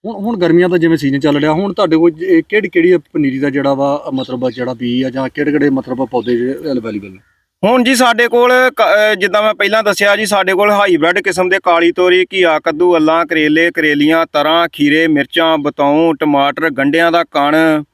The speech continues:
Speaker 2: ਫਿਰ ਜੀ ਸਾਡੇ ਕੋਲੇ ਬਿਲਕੁਲ ਤਿਆਰ ਨੇ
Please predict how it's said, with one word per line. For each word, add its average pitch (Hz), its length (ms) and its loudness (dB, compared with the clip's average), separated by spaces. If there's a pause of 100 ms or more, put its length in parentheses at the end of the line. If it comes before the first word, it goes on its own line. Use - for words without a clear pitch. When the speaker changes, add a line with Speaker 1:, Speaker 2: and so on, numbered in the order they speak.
(380)
Speaker 2:
ਫਿਰ 175 220 2 (440)
ਜੀ 185 260 -2
ਸਾਡੇ 170 300 -2
ਕੋਲੇ 190 180 2
ਬਿਲਕੁਲ 180 340 0
ਤਿਆਰ 139 380 0
ਨੇ 175 240 0